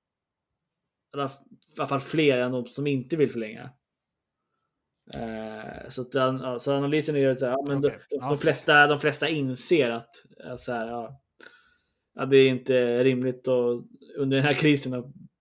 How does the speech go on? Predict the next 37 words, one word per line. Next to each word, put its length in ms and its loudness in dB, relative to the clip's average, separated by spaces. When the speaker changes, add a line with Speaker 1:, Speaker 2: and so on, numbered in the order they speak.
Speaker 1:
liksom 260 -8
försöka, 380 -4
liksom, 320 -6
få 240 -2
ett 100 -4
avtal, 340 -6
liksom. 340 -16
Så 120 -12
att, 200 -14
eh, 180 -10
men 140 0
regeringen 460 6
verkar 220 -4
inte 360 -8
tycka 320 -6
att 140 -12
det 300 -6
Speaker 2:
Mm. 80 -14
Speaker 1:
i 40 0
alla 80 2
fall 160 6
inte 180 2
i 80 6
deras 280 4
kommunikation 560 -2
verkar 180 -6
ty-, 200 -6
tycka 260 -8
att 80 -12
det 180 -6
är 60 -6
rimligt 460 -6
att 220 -10
prata 300 -6
om 120 -8
någon 160 -12
förlängning. 420 -14